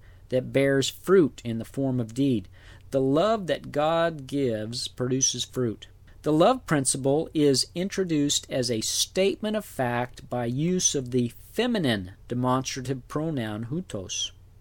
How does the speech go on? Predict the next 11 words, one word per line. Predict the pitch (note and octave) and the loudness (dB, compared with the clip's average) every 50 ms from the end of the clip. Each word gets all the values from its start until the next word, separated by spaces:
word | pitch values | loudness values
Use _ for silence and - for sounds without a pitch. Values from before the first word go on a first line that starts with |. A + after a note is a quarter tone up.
| - - - - | -20 -20 -14 -8
This, | B2+ B2 B2+ F#3 G3+ D#3+ G2 - - - - | -2 2 4 4 4 4 2 0 -4 -4 0
referring | B2+ C3+ C3 - - F#3+ G#3 G#3 G#3 G3 F#3 | 0 0 0 0 0 0 2 2 2 0 0
to | - - F#3 | 2 2 2
the | E3 D#3 D3 | 4 4 2
sub-, | - - - D3 B2+ B2 A#2 - - - - - - - | 2 2 0 0 -2 -4 -6 -10 -14 -20 -20 -20 -8 -6
subject, | - - F#3+ A3+ B3 G#3 C3+ A#2 A2+ A2 B2+ - - - - - - - - | -2 0 0 0 0 0 -2 -2 -2 -2 -2 -4 -8 -16 -20 -20 -14 -10 -8
agape. | C3+ B2 C3+ C#3 D#3 E3 - - B2+ G#2+ F#2 E2 - - - - - - - - - - - - - - | -4 -2 -2 -2 -2 -2 -4 -4 -6 -6 -6 -8 -12 -18 -20 -20 -20 -20 -20 -20 -20 -20 -20 -20 -16 -6
That's | - B2+ C3 - - | -4 -2 0 0 0
another | C#3 C#3 D3 D#3+ D#3+ C3+ - - | 2 2 2 2 0 -2 -4 -6
feminine | - - - - D#3 D#3 D3+ D3 D3 C#3 C3+ C3+ | -12 -6 0 2 2 2 2 2 2 2 0 0
noun. | C3+ C#3 D3+ E3 D#3 A#2 F#2+ F#2+ F#2+ | -2 -2 -4 -4 -6 -8 -8 -10 -14